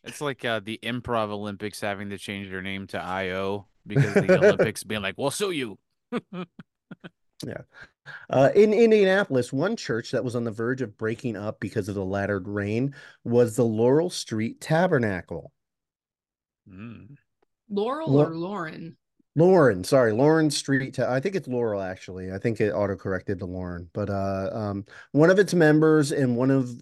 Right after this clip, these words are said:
Speaker 2: one fiery young revivalist, James Jones, was part of this split.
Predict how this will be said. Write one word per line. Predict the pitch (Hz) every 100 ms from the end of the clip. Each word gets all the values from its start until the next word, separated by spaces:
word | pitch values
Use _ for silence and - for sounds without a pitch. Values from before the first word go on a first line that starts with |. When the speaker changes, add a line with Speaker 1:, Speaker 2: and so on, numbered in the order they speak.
| - -
Speaker 2:
one | 147 123 127 139
fiery | 139 - 135 151 156 156
young | 135 123 123 127 120 -
revivalist, | 113 101 123 170 139 127 143 - -
James | 104 120 143 202 190 139
Jones, | - 123 104 107 131 - -
was | 127 135
part | - 120 107
of | 110 95
this | 98 92
split. | - - 156 165 -